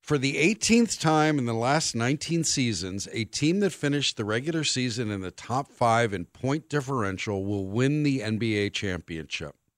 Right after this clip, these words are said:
The only outlier was the Dallas Mavericks. Eighteen of the last nineteen years, the team in the top five in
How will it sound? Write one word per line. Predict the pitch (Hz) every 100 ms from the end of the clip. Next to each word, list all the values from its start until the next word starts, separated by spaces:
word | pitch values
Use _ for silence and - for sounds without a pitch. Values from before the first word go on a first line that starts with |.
| _ _ _ _ _ _ 120
The |
only | 151 202 143
outlier | 127 123 98 95 95
was | 95 - - _ _ _ _ _
the | 98
Dallas | 104 104 98 -
Mavericks. | 87 85 69 _ - - _ _ _ _ _ _ _
Eighteen | 175 247 - - 202 202
of | 165
the |
last | 127 131 127 -
nineteen | 127 139 - 147 123
years, | 113 104 95 -
the | -
team | - 120 120
in | 110
the | 101
top | - - 151 165 _ _ _ -
five | 202 170 82 - - _ _ _ _ _ _
in | 131 110